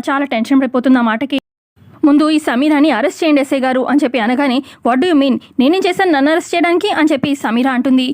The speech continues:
అప్పుడు ఇక ఆనంద కోపంతోని, "నా కొడుకుని ఇక్కడికి తీసుకొచ్చి మత్తు మందు కలిపిన ఆ జ్యూస్ తాగిచ్చి ఇలా సొంతం చేసుకోవాలని ఇదంతా ప్లాన్ చేశావు, ఆ?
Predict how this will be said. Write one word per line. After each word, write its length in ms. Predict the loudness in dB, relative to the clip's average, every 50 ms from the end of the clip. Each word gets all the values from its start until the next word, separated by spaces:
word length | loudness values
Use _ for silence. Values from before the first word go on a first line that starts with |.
| -8 -10 -16 -6 -2
అప్పుడు 200 | 0 0 0 0
ఇక 80 | 0 -2
ఆనంద 300 | -2 0 2 2 0 0
కోపంతోని, 540 | 0 -2 0 2 2 2 2 2 2 2 2 0 -2 -4 -10 -6 -2 -2
"నా 120 | 0 0
కొడుకుని 400 | 0 0 0 0 0 0 0 0
ఇక్కడికి 260 | 0 0 -2 -4 -2 0
తీసుకొచ్చి 480 | -2 0 0 0 -2 -2 -2 -2 -4 -4 -4 -8 -16 -20 _ _ -2
మత్తు 260 | -2 0 -2 0 0
మందు 200 | 2 2 2 2
కలిపిన 360 | 0 0 -2 0 0 0 0 0 -2
ఆ 140 | -2 -2 -2
జ్యూస్ 320 | 0 2 0 2 2 0 -2 -2
తాగిచ్చి 480 | -2 -2 0 0 -2 -2 -2 -4 -4 -6 -6 -8 -8 -4 -2
ఇలా 120 | -2 0
సొంతం 360 | 0 0 0 0 2 2 2
చేసుకోవాలని 560 | 2 0 0 -2 0 -2 0 0 2 0 0 0
ఇదంతా 320 | 0 2 2 2 2 0
ప్లాన్ 300 | -2 -2 -2 -2 0 -2
చేశావు, 320 | -2 -2 0 0 0 0 0 -2 -4 -10 -10 _ -2
ఆ? 80 | -2